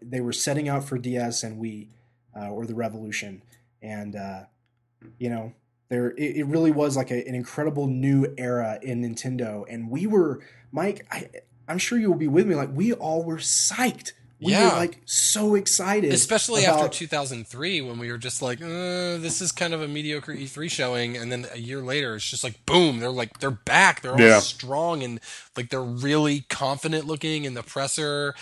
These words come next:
Speaker 2: and they've got all these cool new games, and then they do all this cool stuff. They're getting Wi-Fi. They've got this new handheld that ensures their complete dominance of the handheld market for the foreseeable future. And then at the very end, they're like, "Fucking Zelda, you guys."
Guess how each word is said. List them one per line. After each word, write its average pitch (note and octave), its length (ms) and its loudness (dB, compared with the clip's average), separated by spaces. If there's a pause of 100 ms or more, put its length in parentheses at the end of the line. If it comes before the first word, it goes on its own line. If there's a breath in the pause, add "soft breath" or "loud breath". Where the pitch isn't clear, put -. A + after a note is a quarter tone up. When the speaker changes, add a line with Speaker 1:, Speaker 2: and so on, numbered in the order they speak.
(200 loud breath)
Speaker 2:
and A#2+ 180 -2
they've A2+ 160 -2
got A#2 220 0
all C3+ 160 -8
these C3 220 -6
cool C3 180 -8
new A#2 140 -8
games, C#3 500 -2
and B2 140 -4
then C3 180 -2 (300 loud breath)
they B2 140 -4 (120)
do C#3 160 -2
all B2 60 -2
this A#2 160 -4
cool C3 240 -8
stuff. - 180 -6
They're B2+ 100 -4
getting G2+ 380 -4
Wi-Fi. C3 640 0
They've A#2 160 -6
got A2+ 260 -2
this G#2+ 300 -12
new C3 140 -6
handheld B2+ 540 -2
that A#2 120 -4
ensures B2 540 -6
their A#2+ 100 -8
complete B2+ 480 -8
dominance A#2+ 460 -6
of A#2 80 -10
the A2 80 -8
handheld A#2 340 -4
market C3+ 380 -4
for B2 100 -12
the A2+ 80 -8
foreseeable G#2 540 -12
future. D#3 640 -6 (340 loud breath)
And C#3+ 160 0
then E3+ 300 6 (160 soft breath)
at C3 100 -6
the D3 60 -4
very D#3 280 2
end, F#3 140 4
they're C#3+ 100 4
like, C3+ 360 2 (120)
"Fucking C#3 540 -2
Zelda, A#2+ 500 2
you G#2 120 -6
guys." G2+ 580 -2